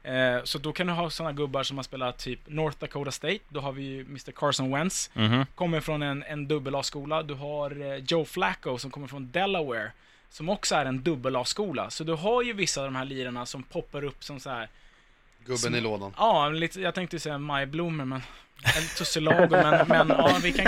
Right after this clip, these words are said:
Speaker 1: kalla, vi kan kalla dem gubben i lådan. Men du kom-, du kommer ju ha några såna gubbar som kommer komma upp som är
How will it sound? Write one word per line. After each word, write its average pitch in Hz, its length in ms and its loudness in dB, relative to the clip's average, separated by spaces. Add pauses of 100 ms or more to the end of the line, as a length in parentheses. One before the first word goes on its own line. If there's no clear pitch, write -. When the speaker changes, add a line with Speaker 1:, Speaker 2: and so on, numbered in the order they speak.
(140)
Speaker 1:
kalla, 165 260 4
vi 175 100 -2
kan 160 120 4
kalla 175 220 4
dem 160 80 0
gubben 156 280 2
i 151 40 2
lådan. 147 460 2 (800)
Men 190 120 4
du 208 100 4
kom-, 220 220 4
du 208 80 4
kommer 226 280 6
ju 196 60 4
ha 185 160 4
några 165 220 2
såna 143 220 0
gubbar 127 240 -2
som 127 100 -6
kommer 131 220 -6
komma 131 200 -8
upp 117 180 -10
som 139 240 -10
är 127 200 -10